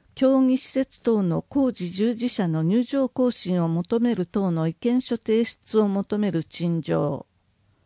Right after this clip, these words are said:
陳情第二十九の十号。日本政府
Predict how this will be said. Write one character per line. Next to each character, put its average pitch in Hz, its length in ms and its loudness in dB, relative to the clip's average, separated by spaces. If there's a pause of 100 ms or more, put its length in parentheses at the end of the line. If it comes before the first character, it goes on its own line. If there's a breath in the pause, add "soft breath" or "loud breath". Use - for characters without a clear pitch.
(920)
陳 247 340 2
情 202 420 2 (140)
第 240 240 2
二 220 200 2
十 190 320 -2
九 233 220 -2
の 165 200 0
十 220 280 -2
号。 - 380 -2 (720)
日 185 80 4
本 254 280 6
政 254 300 0
府 - 140 -12